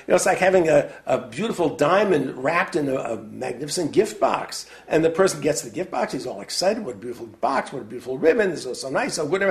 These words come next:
There's a diamond in there. He's beginning to realize that. He's beginning to see that in all the objects and affairs of his daily life. There is the Ratzon of Hashem, and he, he not only loves it and he understands it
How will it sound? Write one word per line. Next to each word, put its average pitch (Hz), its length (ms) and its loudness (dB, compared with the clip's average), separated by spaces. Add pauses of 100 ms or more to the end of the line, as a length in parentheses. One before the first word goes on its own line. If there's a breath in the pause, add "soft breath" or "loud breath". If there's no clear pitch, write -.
(160 loud breath)
There's 277 160 4
a 294 100 8
diamond 294 400 4
in 254 120 2
there. 180 360 6 (120)
He's 180 160 2
beginning 202 260 -2
to 185 100 -2
realize 185 420 0
that. 123 100 -6
He's 127 100 -10
beginning 185 220 0
to 170 80 -6
see 208 180 -4
that 165 200 2
in - 40 -6
all 170 260 6
the 175 120 2
objects 165 500 -2
and 147 180 -4 (100)
affairs 151 600 2 (240 loud breath)
of 135 180 0
his 139 240 0
daily 151 400 0
life. 156 520 0 (280 loud breath)
There 143 220 2
is 131 400 -4
the 135 80 -2
Ratzon 151 440 0
of - 100 -8
Hashem, 156 680 -2 (300 loud breath)
and 123 120 0
he, 143 140 -2
he 143 420 -10 (140 loud breath)
not 214 240 4
only 151 500 4
loves 127 460 4
it 127 160 -2
and 131 140 0
he 135 100 4
understands 135 640 2
it 117 140 -10